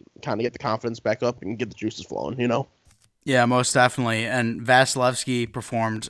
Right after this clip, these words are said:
Speaker 2: phenomenally, putting up a nine seven two save percentage. In the previous game, Curtis McElhinney had a nine six nine, so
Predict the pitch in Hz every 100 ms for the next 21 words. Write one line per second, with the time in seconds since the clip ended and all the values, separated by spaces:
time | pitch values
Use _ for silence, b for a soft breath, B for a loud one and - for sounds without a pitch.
0 | - 123 110 127 139 139 139 139 139 B
1 | B B 139 120 120 123 - 123 113 110
2 | - 110 117 120 123 123 123 - - 127
3 | 117 117 117 - 120 113 - 120 123 123
4 | 131 120 123 120 - B B 147 156 175
5 | 160 143 135 135 131 127 147 151 139 127
6 | 131 131 127 120 123 113 110 117 117 -
7 | 120 - 120 110 107 120 139 - 110 107